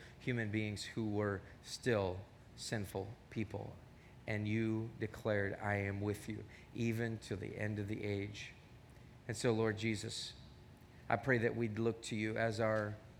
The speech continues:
as our avenue into relationship with God, with you. What you've done for us, your crucifixion, Lord, your burial and your resurrection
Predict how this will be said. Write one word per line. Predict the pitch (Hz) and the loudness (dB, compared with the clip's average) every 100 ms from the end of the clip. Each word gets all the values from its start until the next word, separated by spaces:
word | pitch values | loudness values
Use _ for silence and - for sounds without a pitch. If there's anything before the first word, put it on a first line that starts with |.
| - - - - - | -20 -20 -20 -20 -8
as | - 107 | -2 2
our | 107 - | 4 4
avenue | 120 113 110 107 107 117 - - - - - - | 6 6 4 0 -2 -6 -12 -18 -20 -20 -20 -8
into | 113 110 110 113 - 117 107 110 | -4 -2 -4 -8 -2 0 0 -2
relationship | 107 107 110 - 110 - 120 120 - - - - - - - - - - | 0 2 2 0 -6 -2 -2 -2 -8 -18 -18 -18 -16 -16 -18 -20 -20 -4
with | 113 110 - - - - 107 | 2 2 2 -8 -14 -14 -4
God, | 104 98 107 104 104 - - - - - - - - - - - - | 2 4 2 -2 -8 -12 -18 -20 -20 -18 -18 -18 -20 -20 -20 -10 0
with | 110 113 - - | 2 2 -4 -8
you. | 104 104 107 104 - - - - - - | -2 -2 -2 -8 -16 -20 -20 -20 -20 -6
What | 107 - | -2 0
you've | 110 | 0
done | 113 113 | 2 0
for | 110 123 120 | 0 2 2
us, | 117 - | 2 -2
your | 113 | -2
crucifixion, | - 123 - - 101 - 107 107 - - - - - - - - - - - - - - - | -2 -4 -4 -4 -4 -4 -8 -10 -14 -18 -20 -20 -20 -18 -20 -20 -20 -20 -20 -20 -20 -20 -12
Lord, | - 107 | -6 0
your | 107 | 0
burial | 104 107 110 113 117 113 | 4 6 8 6 4 2
and | 107 107 | 0 -2
your | 104 | 2
resurrection | 107 104 107 101 101 - | 2 2 2 0 0 -6